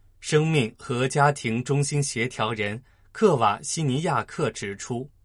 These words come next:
，“我们前往这些公共部门大楼，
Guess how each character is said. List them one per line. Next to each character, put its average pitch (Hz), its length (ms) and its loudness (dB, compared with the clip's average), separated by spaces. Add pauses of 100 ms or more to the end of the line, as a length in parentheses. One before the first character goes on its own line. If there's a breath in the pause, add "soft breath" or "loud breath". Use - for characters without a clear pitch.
(520)
，“我 131 140 2
们 170 120 2
前 185 280 0
往 117 300 0
这 135 180 0
些 127 260 0
公 143 240 0
共 123 220 0
部 113 160 -2
门 98 160 -4
大 107 220 2
楼， 101 280 -6